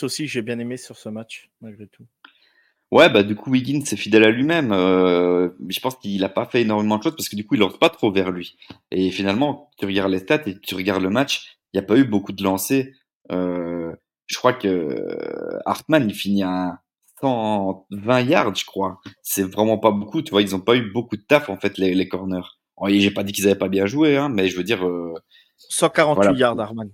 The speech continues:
Speaker 1: Cent quarante-huit
Speaker 2: Voilà,
Speaker 1: yards.
Speaker 2: tu vois, cent quarante-huit yards, euh, je veux dire, à Wake Forest, l'année passée, ils nous avaient mis combien ? Faudra aller voir les stats. Euh, ils nous avaient découpé à la passe, hein. C'était d'ailleurs ce match-là où Nate Wiggins s'était fait brûler tout le match. Mais soit, c'est une autre histoire.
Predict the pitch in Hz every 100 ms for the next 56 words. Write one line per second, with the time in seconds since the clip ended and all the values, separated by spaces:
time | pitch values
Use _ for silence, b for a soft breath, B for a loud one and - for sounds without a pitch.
0 | _ _ _ - 151 - 143 143 - 95
1 | 76 92 101 98 104 104 95 95 98 117
2 | 160 123 98 92 95 92 101 98 98 101
3 | 95 95 139 - 92 92 - - 170 117
4 | 92 90 90 90 90 90 90 143 147 98
5 | 92 95 92 90 - - 156 - 90 87
6 | 85 B B - 95 92 90 90 139 139
7 | 110 120 95 - 175 - 147 151 _ b
8 | b - 101 98 117 117 92 90 - 117
9 | 110 92 95 90 127 107 107 - 90 -
10 | 117 - 104 107 107 - 90 104 104 -
11 | B B _ - 90 92 - 92 92 95
12 | - 90 -